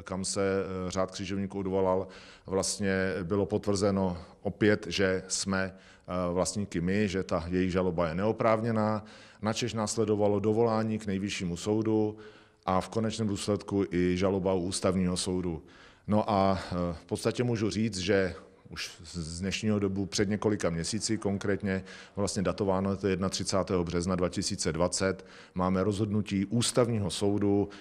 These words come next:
že vlastně ta žaloba těch křižovníků se zamítá a tím pádem definitivně je, můžeme potvrdit to, co vlastně se stalo, že město je vlastníkem i těchto lesů a že na nich v podstatě i celou dobu hospodařilo oprávněně.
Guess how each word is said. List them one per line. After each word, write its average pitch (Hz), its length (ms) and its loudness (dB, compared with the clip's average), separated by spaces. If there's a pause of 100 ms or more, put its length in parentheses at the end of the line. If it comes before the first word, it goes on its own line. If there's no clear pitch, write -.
(160)
že 92 460 2 (120)
vlastně 87 640 -2
ta 85 200 0
žaloba 87 340 0
těch 92 160 -4
křižovníků 92 520 -2
se 85 160 -6
zamítá 98 720 2 (300)
a - 60 -8
tím 107 180 -2
pádem 104 300 4
definitivně 104 920 0 (340)
je, 92 400 0
můžeme 90 640 0
potvrdit 98 720 -4
to, 104 180 2
co 104 180 -4
vlastně 92 300 0
se - 140 -4
stalo, 92 380 2
že 85 160 -2
město 92 440 0
je 87 340 2
vlastníkem 95 500 0
i 90 60 -4
těchto 85 300 -4
lesů 104 460 0 (220)
a 85 80 -2
že 113 120 2
na 107 100 4
nich 107 120 0
v - 40 -16
podstatě 101 420 -2
i 90 60 0
celou 98 260 0
dobu 92 220 0
hospodařilo 82 560 -2
oprávněně. 73 540 -2